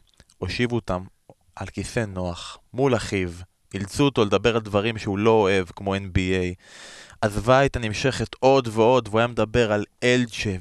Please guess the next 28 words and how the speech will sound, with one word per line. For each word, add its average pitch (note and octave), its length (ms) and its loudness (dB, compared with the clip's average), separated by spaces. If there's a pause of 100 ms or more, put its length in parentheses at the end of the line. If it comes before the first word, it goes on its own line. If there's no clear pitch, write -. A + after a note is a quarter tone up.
(120)
ולצ'ה A2+ 680 2
ודולצ'ה A2+ 600 2
דה G2 140 -2
לצ'ה, F#2+ 380 -2 (180)
ויסלח G2+ 600 0
לי A2+ 80 -2
דור G2+ 180 4
הופמן, G#2 260 -2
אבל F2 120 -4
זה F2+ 100 -6
ממש F#2+ 340 -2
לא F#2+ 60 0
טעים. F2+ 300 -6 (640)
מזל A2+ 480 2
שעמית B2 360 0
לוינטל A2+ 500 2
בטעות G#2+ 460 2
פתח G#2+ 300 4
את - 60 2
הדלת G#2 340 2
לאחר G2+ 280 2
שלוש G2+ 300 2
שעות G2 220 2
וחצי, A2+ 460 0 (360)
וחברנו G#2+ 560 2
הטוב A2 320 2
נמלט A2+ 600 2
ממש A2+ 560 2